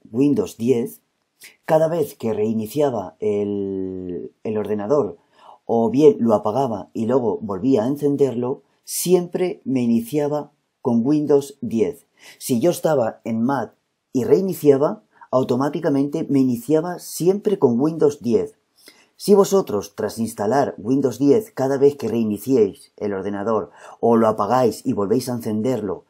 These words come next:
e inicia siempre con Windows diez, pero vosotros queréis que inicie con Mac,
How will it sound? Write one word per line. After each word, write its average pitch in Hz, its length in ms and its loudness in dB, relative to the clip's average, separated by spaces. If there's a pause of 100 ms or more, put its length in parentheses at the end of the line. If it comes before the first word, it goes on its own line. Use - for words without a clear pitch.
(380)
e 135 60 4
inicia 135 460 4
siempre 143 480 0
con 101 160 -2
Windows 127 320 0
diez, 135 280 4
pero 110 180 2
vosotros 156 440 -2
queréis 131 520 0
que - 140 -10
inicie 117 460 0
con 156 240 -4
Mac, 127 280 -4